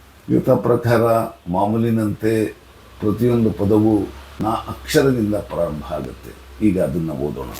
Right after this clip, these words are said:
ಇದೊಂದು ಸಣ್ಣ ಕವನ. ನವರಾತ್ರಿ, ನವರಾತ್ರಿ, ನವರಾತ್ರಿ, ನವರಾತ್ರಿ, ನರಮಾನವರೆಲ್ಲರೂ ನಲಿದಾಡುವ ನವರಾತ್ರಿ.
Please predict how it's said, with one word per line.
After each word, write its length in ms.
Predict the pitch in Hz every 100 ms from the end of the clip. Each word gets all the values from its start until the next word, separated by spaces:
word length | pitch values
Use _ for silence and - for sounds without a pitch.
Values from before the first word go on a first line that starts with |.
| -
ಇದೊಂದು 420 | 131 135 135 131
ಸಣ್ಣ 320 | - 113 127
ಕವನ. 340 | 120 80 76 65 58 - - - - - - - - - - - - - - - - - - - - - - - -
ನವರಾತ್ರಿ, 640 | 123 131 147 147 147 131 131
ನವರಾತ್ರಿ, 760 | 110 104 104 92 - 69 - - - _ _ _ - -
ನವರಾತ್ರಿ, 680 | 98 101 107 113 123 - 104
ನವರಾತ್ರಿ, 960 | 92 87 95 95 87 - 95 71 - - _ _ _ _
ನರಮಾನವರೆಲ್ಲರೂ 1500 | 78 95 92 90 101 113 110 101 90 95 90 87 82 71 - -
ನಲಿದಾಡುವ 640 | 95 113 101 101 127 117 98
ನವರಾತ್ರಿ. 760 | 80 80 76 71 - 67 64